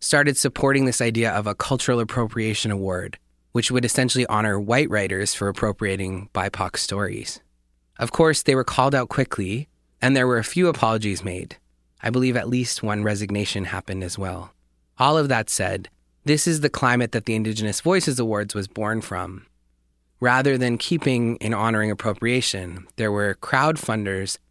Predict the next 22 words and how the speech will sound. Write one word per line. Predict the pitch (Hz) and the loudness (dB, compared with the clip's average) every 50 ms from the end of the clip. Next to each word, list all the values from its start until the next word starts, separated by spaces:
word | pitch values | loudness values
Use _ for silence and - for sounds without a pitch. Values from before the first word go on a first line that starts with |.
| _ | _
that | - 101 104 - | -6 -4 -2 0
set | - - 117 113 | 0 0 2 2
out | 110 101 92 - | 0 -2 -2 -4
to | - - - - | -6 -4 -2 -2
uphold | 104 - - - - 127 120 117 113 113 | -4 -4 -4 -4 -2 -2 0 0 -2 -2
Indigenous | - 107 104 104 104 104 101 104 95 - - | -2 -4 -4 -4 -4 -4 -6 -6 -6 -6 -6
voices, | - 101 98 98 - - - - - - - - _ _ _ _ _ _ _ _ - | -6 -4 -4 -4 -4 -6 -10 -10 -12 -14 -16 -20 _ _ _ _ _ _ _ _ -4
and | 110 113 | -2 -2
the | 113 | -2
first | - - - 139 139 - - | -2 0 0 0 0 2 0
awards | 143 123 113 117 113 113 110 113 | 0 0 0 0 0 0 0 -2
were | 110 104 | -2 -4
sponsored | - - 107 101 104 104 - 113 | -2 -2 -2 -2 -2 -2 -4 -4
by | 110 107 104 | -4 -4 -4
a | 101 | -4
campaign | 101 - - 101 104 104 98 104 - 98 98 | -4 -4 -4 -4 -4 -4 -6 -6 -6 -6 -6
that | 98 - | -6 -6
raised | - 92 95 98 90 - - | -6 -6 -6 -6 -6 -8 -8
over | 90 92 104 101 | -8 -8 -8 -8
twenty-five | - - - 101 104 104 - - 107 104 98 | -8 -6 -6 -4 -4 -4 -6 -6 -6 -6 -6
thousand | - 101 98 95 87 92 92 | -8 -8 -8 -8 -8 -8 -8
dollars. | 90 - - - 87 92 95 - - - _ | -8 -10 -10 -10 -10 -12 -12 -16 -20 -20 _